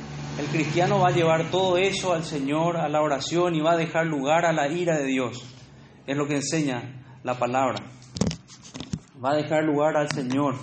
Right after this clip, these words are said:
que obre como Él debe obrar. Otra definición que podemos,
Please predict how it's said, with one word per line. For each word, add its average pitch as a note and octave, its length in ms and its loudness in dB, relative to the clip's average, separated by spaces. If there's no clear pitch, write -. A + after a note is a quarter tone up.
que B2 100 -6
obre E3+ 460 2
como C#3 280 0
Él D#3+ 320 0
debe D3 160 0
obrar. A#2 440 -4
Otra F#3+ 280 2
definición F#3+ 800 0
que C#3+ 100 -8
podemos, D3 640 2